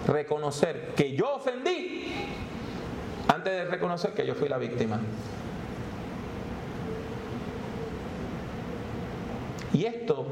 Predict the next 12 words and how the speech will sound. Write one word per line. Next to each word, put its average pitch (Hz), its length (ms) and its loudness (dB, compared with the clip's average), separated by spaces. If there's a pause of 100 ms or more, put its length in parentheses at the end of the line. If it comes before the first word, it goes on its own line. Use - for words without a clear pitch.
(200)
también 135 320 4
tiene 190 200 2
que 190 80 4
ver 190 120 0
con 202 140 2
el 185 60 0
proceso 156 540 2
de 180 60 2
abuso. 165 440 2 (1800)
Porque 147 680 4
el 151 140 4
abusador 156 720 0